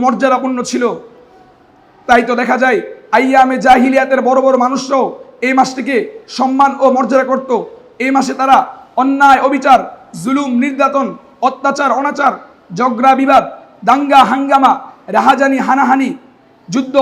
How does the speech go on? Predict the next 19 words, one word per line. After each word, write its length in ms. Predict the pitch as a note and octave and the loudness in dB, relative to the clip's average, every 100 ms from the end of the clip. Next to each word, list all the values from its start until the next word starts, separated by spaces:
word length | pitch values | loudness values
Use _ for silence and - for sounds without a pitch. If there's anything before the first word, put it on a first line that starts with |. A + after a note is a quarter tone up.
| A#3+ | 2
বিগ্রহ 280 | B3+ A#3 B3 C4 | 0 -2 0 0
এড়িয়ে 200 | B3+ B3 | -2 -2
চলত। 200 | B3 A#3+ A#3+ F3+ - - - _ - | -2 -4 -4 -6 -10 -20 -20 _ -12
মহানবী 380 | G3+ A3 B3 A#3+ | -2 0 2 0
সাল্লাল্লাহু 640 | - A#3+ B3 A#3+ B3+ B3+ B3+ | -4 -4 -2 0 0 2 2
আলাইহি 200 | B3+ C4 | 2 -2
ওয়াসাল্লামও 460 | - B3+ C4 C4 G3+ - - - | -4 -2 0 0 -4 -10 -20 -10
এই 60 | C4+ C4 | -2 0
মাসটিকে 360 | B3+ C#4 A#3 B3+ | 0 -2 -4 -2
মর্যাদাপূর্ণ 480 | C4 G#3+ C4 C4 C4+ C4+ | 0 0 0 0 -2 -2
মনে 120 | C4+ C4 | -2 -2
করতেন, 300 | C4 C#4 B3 - - _ _ | -4 -4 -6 -8 -18 _ _
তাই 140 | B3 C4+ | 0 0
তো 60 | C#4 | -4
তিনি 120 | C#4 C4+ | -6 0
কারবালার 400 | C4 C4 C4 B3+ G#3 | 2 4 2 0 -2
ঘটনার 340 | A3 C4 C4 - - - - | -4 0 0 -2 -8 -20 -8
ষাট 280 | B3+ C4 C4+ A#3 | 0 2 2 -2
বছর 220 | C4 C4 | -2 -2